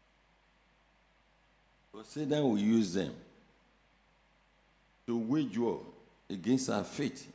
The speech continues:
in this truth. There will be war of persecutions from this same household. And there will be war of fiery darts against our faith, against our heart,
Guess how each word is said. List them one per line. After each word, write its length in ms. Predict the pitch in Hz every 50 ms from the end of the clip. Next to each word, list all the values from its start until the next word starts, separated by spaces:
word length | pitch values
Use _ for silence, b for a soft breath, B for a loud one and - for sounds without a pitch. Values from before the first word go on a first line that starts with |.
| -
in 140 | - 78 78
this 200 | 78 85 87 -
truth. 360 | - - - 60 - - - - _ _ _ _ _ _ _ _ _ _ _ _ _ _ _ _ _ _ _ _ _ _ _ _ _ _ _ _ _ _ _ _ _ _ _ _ _ _ _ _ _ _ _ _ _ _ _ _ _ _ _ _ _ -
There 140 | - 120 135
will 80 | 135
be 120 | 113 123 127
war 200 | 127 143 160 147
of 280 | 143 113 120 117 117
persecutions 920 | - 123 117 104 - 107 - 123 135 127 - 113 101 73 67 - - - - - - _ _ _ _ _ _ _ _ _ _ _ _ _
from 200 | - 92 101 104
this 220 | 101 131 143 131 -
same 260 | 110 120 120 113 101
household. 580 | 104 113 110 107 104 - - - 87 - - - - - - _ _ _ _ _ _ _ _ _ _ _ _ _ _ _ _ _ _ _ _ _ _ _ _ _ _ -
And 240 | - 120 123 120 117
there 100 | 123 120
will 140 | 117 123
be 60 | 123 120
war 440 | 123 151 156 143 120 104 82 69 - - - - -
of 160 | - 98 107
fiery 360 | - - - 120 123 123 123 110
darts 540 | 101 113 110 98 90 - - - - - - - _ _ _ _ _ _ _ _ _ _ _ _ _ _ _ -
against 420 | - 95 87 92 123 127 127 127
our 120 | 120 107 95
faith, 500 | - - - 123 107 - - - - -
against 340 | - 85 95 107 117 113 -
our 120 | 95 98
heart, 280 | 101 113 113 110 - -